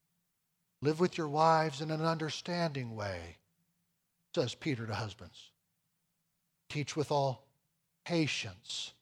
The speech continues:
says Paul to elders. We work to win the congregation, win our wives through our gentle,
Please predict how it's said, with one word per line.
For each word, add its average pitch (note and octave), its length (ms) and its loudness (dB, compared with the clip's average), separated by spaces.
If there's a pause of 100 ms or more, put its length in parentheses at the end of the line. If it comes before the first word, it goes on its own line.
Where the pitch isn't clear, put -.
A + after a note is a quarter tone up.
(640)
says C#3 240 -4
Paul G#2 500 -4 (840)
to - 140 -8
elders. G#2 560 -8 (1600)
We D#3+ 100 2
work D3 260 2
to C#3 220 -2 (400)
win C3 500 0 (220)
the D3 80 -6
congregation, B2 840 -4 (220)
win C#3+ 520 -2 (160)
our C3+ 160 -4
wives F2+ 640 -8 (340)
through D#3 80 -4
our B2 140 -2
gentle, E3 640 2